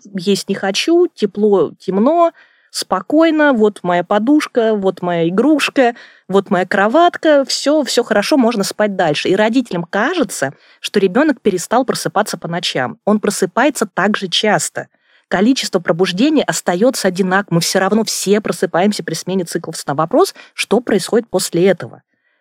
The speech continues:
Нужна ли ребенку какая-то помощь и какая, или он просто самостоятельно засыпает снова?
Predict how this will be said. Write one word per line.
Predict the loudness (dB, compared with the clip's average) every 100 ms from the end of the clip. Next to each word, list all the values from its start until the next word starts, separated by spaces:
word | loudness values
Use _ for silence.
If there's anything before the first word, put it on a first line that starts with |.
| _
Нужна | -2 0 0 0
ли | 0
ребенку | 0 0 0 -2
какая-то | -4 0 0 0
помощь | 0 0 0 -2 -6
и |
какая, | -2 -2 0 2 2 0
или | 0 2
он | 0
просто | 0 -2 -2 -4
самостоятельно | -4 -6 -2 0 0 -2
засыпает | -4 -6 -4 -4 -4
снова? | -6 -10 -14 -20